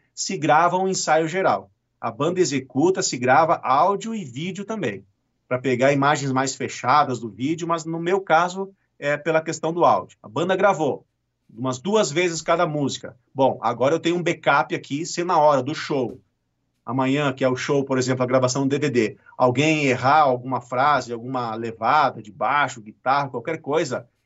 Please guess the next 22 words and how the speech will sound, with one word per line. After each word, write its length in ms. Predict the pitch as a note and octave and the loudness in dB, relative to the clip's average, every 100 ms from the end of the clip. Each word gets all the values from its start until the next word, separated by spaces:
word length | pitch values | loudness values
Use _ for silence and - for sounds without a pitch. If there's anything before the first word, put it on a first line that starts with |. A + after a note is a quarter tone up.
| _ | _
eu 100 | B2 | -8
já 140 | A#2 A2 | -6 -4
tenho 260 | C3 D#3 | -2 -2
a 40 | E3 | 0
gravação 460 | E3 D3+ - C#3+ | 2 2 0 -4
do 80 | C3+ | -4
ensaio 500 | A#2+ - B2 C#3+ D#3+ | -4 -2 2 2 0
com 200 | D3 C#3 | -4 -6
a 40 | |
mesma 460 | A#2+ A#2+ F3+ F#3 F3+ | -4 -2 -2 -2 -2
captação 760 | F3+ D#3+ D#3 B2+ - C3 E3+ F#3+ _ - | -2 0 -2 -2 -2 -2 -4 -8 _ -4
pra 120 | C#3+ | -2
poder 400 | F3 C3 C3 E3 | -2 -2 0 0
recuperar 600 | F3 E3+ D3+ E3 C#3 D3 | 0 -4 -2 2 4 4
lá 80 | C#3 | 4
alguma 280 | D3 E3 - | 2 -4 -6
coisa 220 | D3 D#3 | -6 -6
que 80 | D#3+ | -8
não 100 | D#3 | -6
tenha 140 | E3 | 0
dado 200 | D#3 D#3+ | 0 0
certo. 420 | - D3 A2+ - | 0 0 0 -6